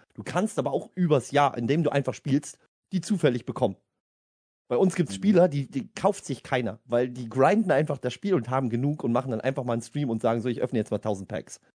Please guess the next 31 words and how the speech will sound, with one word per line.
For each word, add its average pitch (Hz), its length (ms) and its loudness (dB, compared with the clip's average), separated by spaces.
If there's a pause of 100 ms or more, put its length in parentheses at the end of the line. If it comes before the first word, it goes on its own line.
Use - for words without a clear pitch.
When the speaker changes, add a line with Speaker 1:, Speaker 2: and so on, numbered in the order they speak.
(260)
Speaker 1:
Wurde 156 180 6
aber 131 100 4
nichts 147 180 -2
für 139 100 -2
bezahlt. 120 480 -4 (640)
Hier 214 140 0
ist 185 60 -2
Speaker 2:
Mhm. 180 60 -2
Speaker 1:
es 170 40 -4
tatsächlich 175 440 0
so, 208 180 4
du 143 140 -2
machst - 260 0
es 151 120 -8
ja, 147 80 4
um 185 300 4
irgendwo 170 320 6
besser 147 320 2
zu 117 180 -8
werden, 113 360 2
wie 123 120 -10
gerade 127 280 -2
gesagt 139 320 0
wurde. 101 180 -4
Du 107 80 -6
willst 135 180 -4
diese 120 140 -4
drei 165 260 0
Spieler 147 320 2
unbedingt 117 320 0
haben. 110 260 0